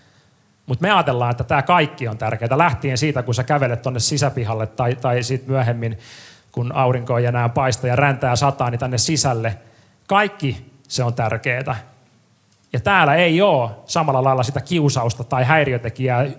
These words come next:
poimia vaan jotenkin omasta mielestään tärkeät jutut. Joten tuu paikalle, kato livenä, äläkä jälkilähetyksenä.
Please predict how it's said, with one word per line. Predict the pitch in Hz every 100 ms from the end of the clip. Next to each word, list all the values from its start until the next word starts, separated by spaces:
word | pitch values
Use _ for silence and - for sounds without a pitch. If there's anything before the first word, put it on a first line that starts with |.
| - - - -
poimia | - 160 139 127 113 113
vaan | 143 127
jotenkin | 123 120 117 120 - - -
omasta | 151 151 135 143
mielestään | 127 120 110 - 117 117
tärkeät | 135 117 - 107 98
jutut. | 117 113 - - - _ _ _ _
Joten | 143 127 127
tuu | 190
paikalle, | 156 175 185 185 180 160 147 - - -
kato | - 143 135
livenä, | 151 180 160 135
äläkä | 127 120 127
jälkilähetyksenä. | 147 151 147 139 120 117 123 - 123 123